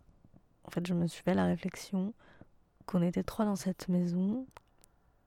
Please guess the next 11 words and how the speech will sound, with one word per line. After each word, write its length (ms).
mais 100
que 100
si 180
on 120
voulait, 480
on 160
pouvait 260
ne 140
pas 220
se 100
voir. 500